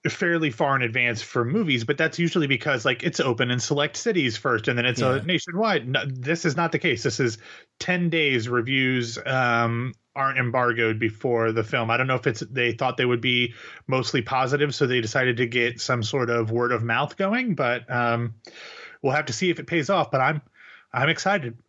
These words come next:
Speaker 2: All right. Next up, we have, uh, Forbes announces their annual thirty under thirty.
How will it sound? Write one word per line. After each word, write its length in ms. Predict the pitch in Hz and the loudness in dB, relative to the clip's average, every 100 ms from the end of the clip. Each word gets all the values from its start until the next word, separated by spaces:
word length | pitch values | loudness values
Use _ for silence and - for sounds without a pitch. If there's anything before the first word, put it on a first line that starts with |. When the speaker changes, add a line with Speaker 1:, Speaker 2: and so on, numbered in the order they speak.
| _ _ _ _ _ _ _ _ _ _ _ - - | _ _ _ _ _ _ _ _ _ _ _ -20 -14
Speaker 2:
All 220 | 120 113 | -4 0
right. 340 | 127 180 190 - | 0 0 -2 -4
Next 260 | 135 - - | -2 0 -2
up, 240 | 220 - | -4 0
we 80 | 139 | -2
have, 280 | - 139 123 | 0 -2 2
uh, 180 | 139 123 | 0 0
Forbes 460 | - 147 175 156 | -2 0 0 0
announces 420 | 143 143 156 175 | 0 0 0 -2
their 320 | - 139 123 123 | 0 2 2 0
annual 640 | - 156 190 117 101 110 131 - | -2 0 2 2 0 -4 -8 -14
thirty 600 | - - - - 143 147 | -10 -10 -4 0 2 2
under 160 | 139 123 | 0 -2
thirty. 400 | - 156 - | 0 0 -2